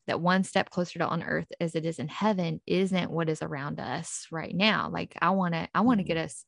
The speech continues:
Speaker 1: another, <laughs> the world around me, one step closer. And so as I sit with that, like, that was just something coming up for me, is wanting to ask you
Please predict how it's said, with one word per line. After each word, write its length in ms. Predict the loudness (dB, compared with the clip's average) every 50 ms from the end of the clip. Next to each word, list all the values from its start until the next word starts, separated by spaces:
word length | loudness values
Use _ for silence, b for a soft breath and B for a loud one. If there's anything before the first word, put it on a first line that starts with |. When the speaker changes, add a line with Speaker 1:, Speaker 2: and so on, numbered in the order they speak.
| -4
Speaker 1:
another, 340 | 0 2 4 4 4 4 4
<laughs> 520 | 4 6 8 6 6 4 0 -16 -4 4 6
the 80 | 6 8
world 280 | 10 10 10 10 8
around 360 | 6 4 4 4 2 2 4
me, 320 | 4 4 4 2 0 -2 -6 -6
one 260 | -2 0 0 0 0
step 260 | 0 0 -2 -2 0
closer. 540 | 2 2 2 2 2 2 0 0 0 0 -4 B B B B B B B B B B 2
And 320 | 2 4 4 4 2 0
so 500 | 0 0 2 4 6 4 4 2 0 -4 _ _ _ _ _ 0
as 140 | 2 2
I 80 | 2 -2
sit 320 | -6 0 6 8 8 8
with 160 | 8 4 2 2
that, 360 | 0 0 2 0 0 -2 -4 -4
like, 160 | -6 -6 -4 -2 2
that 160 | 2 2 2
was 160 | 2 -2 -4
just 240 | -2 -2 -2 -2 -2
something 280 | -4 -4 -4 -4 -6 -4
coming 260 | 0 0 2 4 4
up 140 | 2 2 2
for 100 | 2 2
me, 300 | 2 4 2 2 0 0
is 160 | -4 -6 -4 0
wanting 280 | 0 0 0 0 -2
to 100 | -4 -6 -6
ask 320 | -4 -4 -4 -4 -4 -8 -16 _
you 480 | -6 -2 0 2 2 2 2 2 0 -2